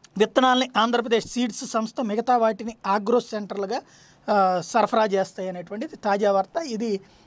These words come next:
ఒక అద్భుతమైనటువంటి విప్లవాత్మకమైన నిర్ణయం. మొదట్లో రైతులు ఇబ్బంది పడతారు. అయితే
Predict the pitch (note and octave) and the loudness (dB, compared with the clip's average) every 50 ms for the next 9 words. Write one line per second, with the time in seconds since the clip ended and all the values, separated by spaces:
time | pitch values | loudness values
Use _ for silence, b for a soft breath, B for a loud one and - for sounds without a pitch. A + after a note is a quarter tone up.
0 | b - - - A#3 G3 F#3 F3+ F#3 A3+ A#3 C4+ A#3+ A3+ A3 A3 A3 - G#3 G#3 | b -4 -2 0 2 0 0 0 -4 -2 -2 0 0 0 0 -2 -2 -2 -2 -2
1 | G#3 G#3 G3+ - - A3+ G#3 F3+ F3+ - _ _ G#3 F#3 F#3 - A3+ A3+ A3+ A3+ | -2 -4 -6 -6 -6 -4 -4 -4 -6 -8 _ _ -2 -2 2 2 2 4 4 2
2 | G#3+ A3 _ A3 G#3+ F#3 G#3+ G3 F#3+ G3 F#3+ F#3+ G3+ G3+ A3 A#3 G#3 F#3 F#3+ A3+ | 2 -2 _ -12 -8 -6 -6 -6 -4 -6 -6 -4 -6 -6 -6 -4 -4 -2 0 0
3 | A3 - - A3+ A#3 G#3+ G3 G#3 G#3 A#3+ G#3 G3+ F3 F#3 G3+ G#3 G3 F#3+ F3+ - | -2 -2 -2 -2 0 2 2 2 0 0 -2 -2 0 0 -4 -2 -2 -4 -4 -2
4 | - G#3+ B3 A3 G3 - B3 | -4 -4 -2 -4 -2 -4 -4